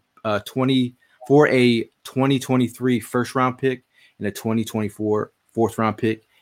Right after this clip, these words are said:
and, uh, Chase Edmonds. Chicago traded Robert Quinn to the Eagles for a twenty twenty-three fourth round pick. Uh, Chicago traded Khalil Mack to the Chargers for a twenty twenty-two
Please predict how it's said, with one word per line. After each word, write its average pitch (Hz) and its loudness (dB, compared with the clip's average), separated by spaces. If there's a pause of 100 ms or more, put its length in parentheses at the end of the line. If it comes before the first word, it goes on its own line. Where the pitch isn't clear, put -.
(200)
and, 107 -2
uh, 104 0
Chase 107 -2
Edmonds. 135 0
Chicago 110 2
traded 104 0 (380)
Robert 110 4
Quinn 123 4
to 120 -4
the 110 2
Eagles 143 4
for 113 0
a 101 0
twenty 117 0
twenty-three 110 -4
fourth 104 -6
round 101 -4
pick. 107 -6 (540)
Uh, 104 4
Chicago 117 0
traded 110 0
Khalil 113 0
Mack 120 0
to 107 -14
the 107 -6
Chargers 113 -2
for 110 -4
a 104 -4
twenty 107 -4
twenty-two 110 -2